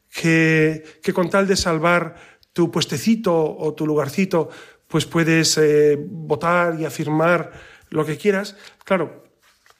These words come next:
esta degradación, eh, que está vivi-, que estamos viviendo a pasos agigantados en los últimos meses, los últimos años, eh, nos va a llevar al caos, evidentemente.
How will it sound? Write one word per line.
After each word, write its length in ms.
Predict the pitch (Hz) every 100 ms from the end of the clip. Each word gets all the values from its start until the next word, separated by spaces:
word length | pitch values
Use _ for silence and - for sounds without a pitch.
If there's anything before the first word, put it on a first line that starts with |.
| -
esta 220 | - 214
degradación, 760 | 262 247 202 175 - 202 214 220 - - _ - - -
eh, 280 | - 147 139
que 60 | 139
está 240 | - -
vivi-, 300 | 185 180 196
que 80 | -
estamos 260 | - 190 185
viviendo 300 | 165 180 170
a 40 |
pasos 240 | 170 156 156
agigantados 560 | 139 156 139 170 156
en 40 | 135
los 140 | 135
últimos 380 | 165 190 170 135
meses, 280 | 139 147 170
los 160 | 131
últimos 400 | 156 156 165 151
años, 380 | 147 143 226 226 - - - - -
eh, 140 | - 147
nos 200 | 147 135
va 60 |
a 40 | 147
llevar 260 | 147 147
al 160 | 139 131
caos, 380 | 143 139 127 143
evidentemente. 880 | 131 139 143 143 131 113 - -